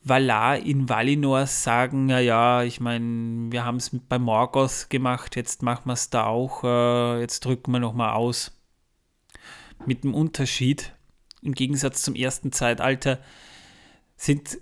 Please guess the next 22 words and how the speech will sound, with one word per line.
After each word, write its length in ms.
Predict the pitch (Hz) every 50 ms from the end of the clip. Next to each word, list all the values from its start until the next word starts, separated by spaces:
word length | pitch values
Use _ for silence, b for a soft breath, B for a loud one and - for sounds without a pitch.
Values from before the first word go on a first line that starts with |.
| _ -
nicht 240 | 151 147 135 - -
mehr 120 | 139 135
viele 320 | - - - 160 165 170
verbündete 580 | 165 - 147 131 - 156 139 139 139 127 - 127
Menschen 440 | 123 120 117 135 135 - - - 139
da, 200 | 143 143 165 165
weil 140 | 165 151 139
die 120 | 131 139
Sauron 380 | 131 - - 120 120 123 131 123
entweder 380 | - 127 127 123 143 120 123 -
alle 180 | 127 123 123
getötet 500 | - 127 113 - - 135 139 - 202 202
oder 180 | 175 151 160 147
unterjocht 600 | 139 135 135 - 139 120 107 107 113 - - -
hat. 280 | 214 240 233 - - - _ b b b b b b b b b
Und 240 | - 190 185 - -
Elben 280 | 170 175 196 214 233 -
auch 280 | - 240 240 196 - -
nicht, 280 | 139 120 120 - -
weil 340 | 147 147 156 165 170 165 165
die 220 | 165 - 180 185 190
sind, 500 | - 202 190 185 180 - - - -